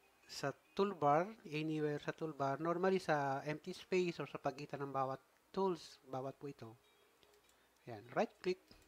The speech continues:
Kung ayaw, dito sa empty space ng toolbar, ayan,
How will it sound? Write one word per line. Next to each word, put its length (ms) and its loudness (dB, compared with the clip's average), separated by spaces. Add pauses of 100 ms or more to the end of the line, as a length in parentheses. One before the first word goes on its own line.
(100)
Kung 160 -6
ayaw, 640 2 (480)
dito 240 -6
sa 160 0
empty 320 -6
space 400 -6
ng 320 -6
toolbar, 480 -2 (960)
ayan, 320 0